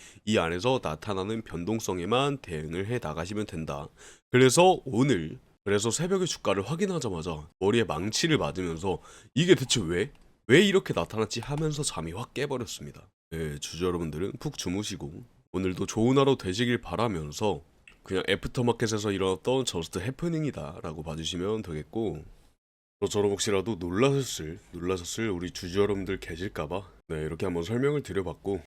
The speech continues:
지금 두산 에너빌리티 주가가 다시 한번 신고가를 달성을 해주는 모습 보여주고 있습니다.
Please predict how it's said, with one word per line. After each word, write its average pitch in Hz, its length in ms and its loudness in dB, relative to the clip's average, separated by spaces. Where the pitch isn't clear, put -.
지금 90 260 -4
두산 85 320 -2
에너빌리티 90 640 -2
주가가 85 600 -2
다시 101 320 -2
한번 120 480 -2
신고가를 147 800 -6
달성을 90 500 -8
해주는 92 380 -6
모습 80 300 -10
보여주고 85 400 -6
있습니다. 78 520 -8